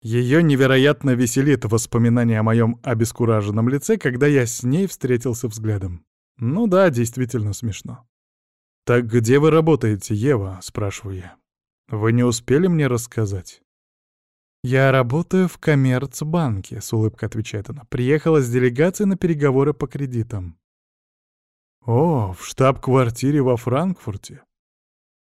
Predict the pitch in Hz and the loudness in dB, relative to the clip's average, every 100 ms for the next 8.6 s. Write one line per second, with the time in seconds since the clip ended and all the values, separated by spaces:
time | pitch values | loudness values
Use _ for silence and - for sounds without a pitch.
0 | _ _ - - 127 123 - 113 113 131 | _ _ -18 -4 0 2 2 0 2 2
1 | 147 120 113 123 120 107 107 117 113 101 | 2 0 -2 0 -2 0 -2 -2 -2 -4
2 | 101 95 - - _ _ _ _ _ _ | -4 -6 -10 -16 _ _ _ _ _ _
3 | - - 147 139 139 127 117 123 113 110 | -18 -2 2 2 2 0 2 0 0 0
4 | 104 110 98 98 104 - - _ _ _ | -2 -6 -6 -6 -8 -10 -20 _ _ _
5 | _ _ _ _ _ _ _ _ - 123 | _ _ _ _ _ _ _ _ -2 2
6 | 135 117 127 131 131 117 110 113 123 123 | 2 2 0 0 -2 0 0 0 2 4
7 | 190 190 - _ - - 135 151 139 123 | 4 2 -2 _ -18 -2 0 2 2 0
8 | 113 98 107 92 - 143 | -2 -2 -6 -8 -12 -16